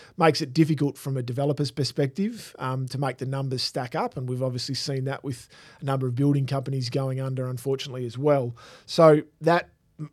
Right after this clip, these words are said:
that extra cost means that it's harder to justify for, for people to stick their neck out and go, go forward with future developments. Um, but the other thing around the supply side of things is, um, that there are many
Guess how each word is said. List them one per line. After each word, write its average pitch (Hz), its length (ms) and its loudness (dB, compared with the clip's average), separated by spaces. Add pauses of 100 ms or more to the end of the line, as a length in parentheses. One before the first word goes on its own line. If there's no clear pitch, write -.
that 156 240 -2
extra 160 320 -2
cost 147 460 0
means 139 260 -2
that 131 100 -4
it's 123 120 -10
harder 131 300 -4
to 123 100 -10
justify 131 680 -4
for, 127 380 -6
for 131 100 -12
people 131 280 -4
to 123 40 -4
stick 135 220 -8
their 131 100 -4
neck 131 220 -4
out 131 160 -4
and 123 100 -8
go, 127 280 -2 (180)
go 139 180 2
forward 135 420 2
with 123 280 -6 (240)
future 127 340 0
developments. 127 720 -4 (580)
Um, 160 200 4
but 165 80 0
the 190 80 4
other 240 160 4
thing 170 400 2
around 151 260 2
the 139 80 0
supply 139 380 0
side 147 260 2
of 123 80 0
things 135 320 0
is, 127 360 -2 (100)
um, 131 300 -2
that 135 280 0
there 143 240 6
are 139 80 4
many 151 500 2